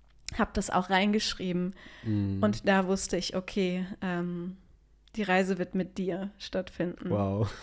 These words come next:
Speaker 1: Genau. Und was ich dann festgestellt hab, so erst jetzt vor ein paar Tagen, ich hab mich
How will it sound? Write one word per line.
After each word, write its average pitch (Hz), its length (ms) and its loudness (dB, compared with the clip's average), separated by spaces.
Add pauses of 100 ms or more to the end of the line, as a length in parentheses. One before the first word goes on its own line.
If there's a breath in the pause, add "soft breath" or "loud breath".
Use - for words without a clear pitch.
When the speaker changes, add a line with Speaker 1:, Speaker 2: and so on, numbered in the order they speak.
(160 loud breath)
Speaker 1:
Genau. 170 380 2 (100)
Und 180 340 -4 (800 loud breath)
was - 220 4
ich 202 120 0
dann 202 220 0
festgestellt 220 680 0
hab, 190 140 -2
so 175 300 -2
erst - 300 -2
jetzt - 340 -2
vor - 160 -2
ein 196 80 -2
paar 190 180 -4
Tagen, 190 580 0 (520 loud breath)
ich 208 160 -2
hab 208 240 2
mich 208 480 0